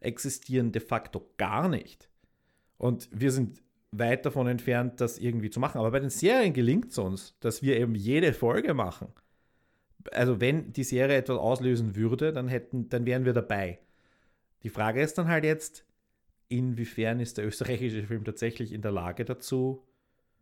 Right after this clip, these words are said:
Und das ist das Grundsätzliche, wo ich jetzt sag, das ist das, was ich hier mache. Was kann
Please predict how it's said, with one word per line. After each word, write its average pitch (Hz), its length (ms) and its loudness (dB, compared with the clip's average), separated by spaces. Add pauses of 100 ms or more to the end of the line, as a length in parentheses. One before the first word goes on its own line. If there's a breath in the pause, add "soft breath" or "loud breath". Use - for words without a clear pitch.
(320)
Und 104 160 -6
das 117 140 0
ist 120 200 -6
das 113 400 -2 (640)
Grundsätzliche, 120 1200 -2
wo 113 140 -6
ich 117 180 -8
jetzt - 160 -8
sag, - 320 -6
das 107 180 -12
ist - 260 -14
das, 104 180 -8
was 101 100 -10
ich 104 100 -12
hier 107 380 -6
mache. 95 420 -8 (640)
Was - 220 -10
kann 113 380 -6